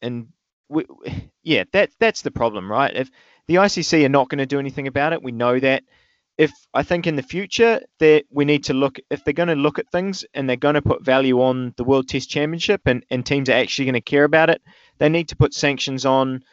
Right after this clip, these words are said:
things in the same way that they do with slow over rates. They need to consider,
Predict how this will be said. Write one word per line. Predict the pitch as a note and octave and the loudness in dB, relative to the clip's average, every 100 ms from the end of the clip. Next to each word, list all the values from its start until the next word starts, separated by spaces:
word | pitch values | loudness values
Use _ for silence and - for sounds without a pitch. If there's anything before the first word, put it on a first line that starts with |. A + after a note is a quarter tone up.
| _ _ - | _ _ -2
things | C#3+ C#3 C3 - - _ _ _ _ _ | 0 0 -4 -8 -14 _ _ _ _ _
in | D3+ C#3+ | 0 0
the | |
same | B2+ D#3+ D3 | 2 2 4
way | C#3 C3 | 2 2
that | C3 | 2
they | B2 | 0
do | B2+ C3 | 2 0
with | B2+ | 0
slow | - C3+ B2 | -2 2 4
over | B2 A#2+ | 4 2
rates. | G#2+ F#2+ - | -2 -4 -6
They | A#2+ | -8
need | B2 B2 | -6 -8
to | C3 | -10
consider, | B2+ A#2+ - B2+ B2 | -10 -6 0 4 4